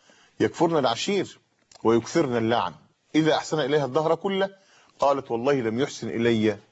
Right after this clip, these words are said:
قط". هذا يرديها، هذا يوقعها في غضب الله سبحانه وتعالى وسوء العاقبة. ولذلك النبي قال، طلب من النساء أن تفدي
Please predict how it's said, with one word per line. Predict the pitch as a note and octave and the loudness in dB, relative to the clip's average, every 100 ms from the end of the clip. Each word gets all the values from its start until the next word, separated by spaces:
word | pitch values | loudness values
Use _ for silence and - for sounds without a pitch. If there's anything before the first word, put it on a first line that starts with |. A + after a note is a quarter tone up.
| - | -4
قط". | D#3 D#3+ - _ _ _ _ _ _ - | -2 -2 -8 _ _ _ _ _ _ -4
هذا | D#3 F#3 E3+ | 0 0 0
يرديها، | C3+ B2+ A2+ E3+ F3+ A2 _ _ _ _ _ | 0 -2 -2 -2 -4 -6 _ _ _ _ _
هذا | - D#3 C#3+ | -2 0 0
يوقعها | B2 G#2 F#3 F#3+ D3 A#2 - | -2 -2 0 2 0 -4 -10
في | - B2+ | -4 0
غضب | B2+ C3 A2 | 0 0 0
الله | A2 A#2+ A#2 | 2 2 0
سبحانه | A2+ - - B2 C3 | -4 -10 -4 0 0
وتعالى | A2+ A#2 C3 D#3 E3 _ - _ - | 0 0 0 0 -6 _ -20 _ -4
وسوء | A2 A#2 A2+ - F3+ B2+ | 2 4 2 0 0 2
العاقبة. | A2 G#2 - A2+ F#2 _ _ _ | 2 0 -2 -6 -6 _ _ _
ولذلك | G#2 G#2+ G#2+ C3+ B2+ | 0 0 2 0 0
النبي | A2+ A2 C3+ F#3+ E3 _ _ _ | -2 -2 -2 -4 -8 _ _ _
قال، | - B2 A#2+ A2+ - | -2 2 2 0 -2
طلب | D#3 C#3 | 2 2
من | A#2 | 0
النساء | A2+ - D3 - | -6 -4 -6 -6
أن | A#2+ | -4
تفدي | F#3 G3 A#2 A2 F#2 | -4 -4 -6 -8 -8